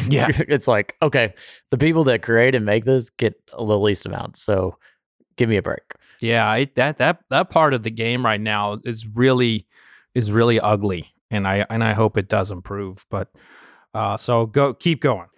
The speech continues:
Speaker 3: I
Speaker 2: Well, I mean, the other thing is to think, I also wanna say that there's,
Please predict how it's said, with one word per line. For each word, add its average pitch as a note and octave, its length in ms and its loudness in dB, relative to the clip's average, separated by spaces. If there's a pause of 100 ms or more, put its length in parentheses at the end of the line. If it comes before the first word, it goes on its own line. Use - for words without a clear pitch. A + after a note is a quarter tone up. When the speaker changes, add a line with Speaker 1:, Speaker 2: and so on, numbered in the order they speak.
Speaker 3:
I A#2 80 -8
Speaker 2:
Well, G#3+ 160 6
I G#3 40 4
mean, G3 180 2
the F#3 100 4
other G#3+ 140 4
thing D3 260 0
is A#2 160 0
to G#2+ 140 -4
think, A#2+ 200 -6 (540)
I D3+ 60 4
also G3 260 4
wanna D#3 140 4
say B2+ 120 2
that G#2+ 160 2
there's, A2 300 2